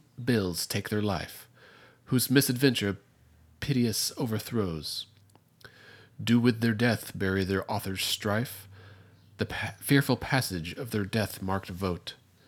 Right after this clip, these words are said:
and the continuance of the author's rage, which, but their amendments end, naught could remove, is now the four months' traffic of our stage.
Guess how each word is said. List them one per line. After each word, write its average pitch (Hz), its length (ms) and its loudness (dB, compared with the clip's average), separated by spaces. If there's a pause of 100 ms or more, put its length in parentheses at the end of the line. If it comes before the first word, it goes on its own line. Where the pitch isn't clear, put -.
(320)
and 92 120 -2
the 101 80 0
continuance 104 840 0
of 92 160 -6
the 95 100 -2
author's 85 400 -4
rage, 92 600 -2
which, - 500 -2 (600)
but 101 140 -2
their 110 120 2
amendments 110 480 0
end, 92 420 -4 (420)
naught 98 340 -2
could 110 160 -4
remove, 92 640 -2 (400)
is 104 200 -6
now 95 320 2
the 98 120 -2
four 104 320 0
months' 101 380 -2
traffic - 520 -6
of 80 160 -8
our 82 100 -2
stage. - 720 -10